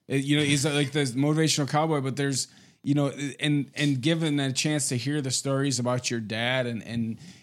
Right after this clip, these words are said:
and see the emotion on your face that people listening can't, but, you know, to, to realize how real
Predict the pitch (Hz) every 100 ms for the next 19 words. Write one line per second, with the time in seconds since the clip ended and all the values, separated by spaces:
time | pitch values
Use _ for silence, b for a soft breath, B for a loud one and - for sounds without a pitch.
0 | B 123 120 98 - 185 165 139 120 139
1 | 147 143 127 123 113 110 139 135 - 107
2 | 135 110 110 127 - 113 95 - 113 101
3 | 92 107 - B B B 135 131 - -
4 | - 143 139 165 160 139 131 - 147 143
5 | 127 113 117 139 160 151 107 73